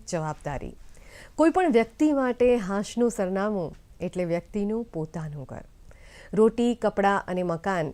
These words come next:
આજે વ્યક્તિની પ્રાથમિક જરૂરિયાત બની રહી છે. અને આજના વર્તમાન સમયની વાત કરીએ તો વ્યક્તિએ પોતાને સર્વાઈવ થવા માટે રોટી અને કપડાં તો સહેલાઈથી પ્રાપ્ત થાય છે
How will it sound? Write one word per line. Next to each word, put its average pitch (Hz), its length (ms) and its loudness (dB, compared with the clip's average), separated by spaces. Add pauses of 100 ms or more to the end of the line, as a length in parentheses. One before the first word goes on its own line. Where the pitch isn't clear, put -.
(120)
આજે 180 340 -4
વ્યક્તિની 170 500 -6
પ્રાથમિક 165 560 -6
જરૂરિયાત 151 460 -6
બની 139 200 -10
રહી 131 160 -10
છે. - 260 -14 (260)
અને 160 140 -4
આજના 156 320 -6
વર્તમાન 165 500 -6
સમયની 160 460 -6
વાત 143 260 -8
કરીએ 143 200 -8
તો 151 120 -10
વ્યક્તિએ 160 420 -10
પોતાને 156 400 -10
સર્વાઈવ 143 380 -10
થવા 143 300 -12
માટે 143 420 -10 (320)
રોટી 202 320 0
અને 247 140 0
કપડાં 185 340 -4
તો 196 100 -6
સહેલાઈથી 160 460 -8
પ્રાપ્ત 143 320 -12
થાય 131 260 -12
છે - 160 -16